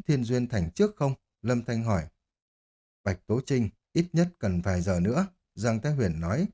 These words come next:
dừng lại một chút. Ở trong lòng Giang Thái Huyền lúc này liên lạc với Bạch Tố Trinh, thông báo cho nàng về việc này, để nàng đưa đám người Dương Tử Lăng đến địa điểm đấu giá cũng được. "Được, vậy thì Bạch đại nhân đi, cảm ơn chàng chủ."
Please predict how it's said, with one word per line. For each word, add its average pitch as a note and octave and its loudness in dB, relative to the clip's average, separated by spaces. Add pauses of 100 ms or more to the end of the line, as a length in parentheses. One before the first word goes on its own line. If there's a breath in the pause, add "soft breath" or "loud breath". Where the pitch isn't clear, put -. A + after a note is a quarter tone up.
(140)
dừng G2+ 0
lại F#2 -2
một F#2 -4
chút. G3 2 (1120)
Ở C3 0
trong F#3 2
lòng B2 2
Giang E3 2
Thái E3+ 2
Huyền C3+ 4
lúc F#3+ 0
này G#2+ 2
liên A2+ 2
lạc G2+ 2
với C3+ -6
Bạch A2 -4
Tố G#2 0
Trinh, B2 2 (240)
thông F3+ 2
báo C#3 0
cho F#3 2
nàng A2 2
về F2 0
việc - -2
này, F#2+ 0 (300)
để C3 2
nàng B2+ 0
đưa E3+ 4
đám E3+ 4
người G#2 4
Dương B2 -2
Tử D#2+ -4
Lăng A2 2
đến D3+ 2
địa C3+ 0
điểm F2+ -2
đấu A2+ -2
giá B2 -2
cũng F#3 -2
được. C3+ 2 (840)
"Được, G2+ -4 (340)
vậy B2 0
thì A#2 0
Bạch G2+ -2
đại G2+ -2
nhân A2+ 0
đi, A2+ 0 (280)
cảm D3 2
ơn B2 0
chàng F2+ -2
chủ." F#2 0